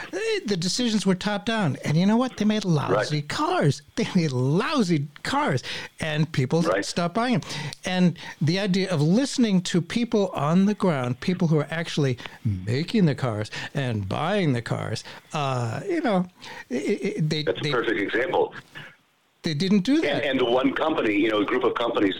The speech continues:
Speaker 2: that were, and, and this is, this is a great irony. I'm, I'm, I'm glad you brought up this example.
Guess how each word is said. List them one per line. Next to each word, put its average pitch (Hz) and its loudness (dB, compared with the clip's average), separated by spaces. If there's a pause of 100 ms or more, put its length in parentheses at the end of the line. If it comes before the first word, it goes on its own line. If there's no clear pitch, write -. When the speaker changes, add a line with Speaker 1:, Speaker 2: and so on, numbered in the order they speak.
Speaker 2:
that - 2
were, - 0 (440)
and, 123 0
and 117 0
this 160 0
is, 131 0
this 131 0
is 98 0
a 107 2
great 123 0
irony. 95 0
I'm, 90 2
I'm, - 0 (120)
I'm 90 2
glad 90 2
you 90 -4
brought 92 2
up - -4
this 85 -8
example. - -2